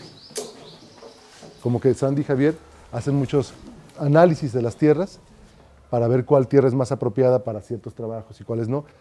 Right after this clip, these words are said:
a cuáles se les tiene que poner mar-, marmolina. Por ejemplo, acá, este, esta tierra estaba un poquito más ligera, no me acuerdo bien cuál, cuál era el concepto que utilizaban,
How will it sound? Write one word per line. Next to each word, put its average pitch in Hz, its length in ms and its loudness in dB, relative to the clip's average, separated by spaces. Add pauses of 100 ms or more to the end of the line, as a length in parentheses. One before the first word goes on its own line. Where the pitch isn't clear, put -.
(680)
a 120 80 -12
cuáles 131 260 4
se 135 80 -4
les 113 80 -2
tiene 131 180 0
que 123 120 0
poner 127 340 2
mar-, 131 240 2 (380)
marmolina. 131 600 2 (360)
Por 127 80 -4
ejemplo, 135 280 -2
acá, 185 260 0 (920)
este, 151 340 -2
esta 147 260 -6
tierra 151 240 -2
estaba 139 200 -4
un 143 80 -2
poquito 143 320 -4
más 139 320 -4
ligera, 143 440 0 (640)
no 135 60 -2
me 143 40 4
acuerdo 143 240 6
bien 143 140 4
cuál, 147 240 4
cuál 143 160 4
era 143 80 4
el - 40 -2
concepto 139 380 0
que 135 60 -4
utilizaban, 135 420 0